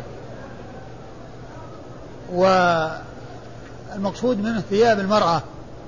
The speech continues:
وتبقى في، آه،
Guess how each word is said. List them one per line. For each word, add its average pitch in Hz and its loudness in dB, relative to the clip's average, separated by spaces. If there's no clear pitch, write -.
وتبقى 208 4
في، 175 2
آه، 175 2